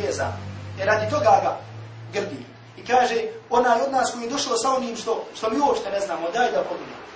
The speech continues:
Pogledajte, subhanallah, kako čovjek koji je najveći kafir,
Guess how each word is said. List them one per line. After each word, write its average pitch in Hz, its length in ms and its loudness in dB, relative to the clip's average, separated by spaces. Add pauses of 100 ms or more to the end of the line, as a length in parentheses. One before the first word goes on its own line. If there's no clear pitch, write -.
(140)
Pogledajte, 240 420 -4
subhanallah, 208 460 -2
kako 160 260 -4
čovjek - 300 -6 (520)
koji 175 140 -8
je 175 100 -6
najveći 190 640 -2 (140)
kafir, 190 420 0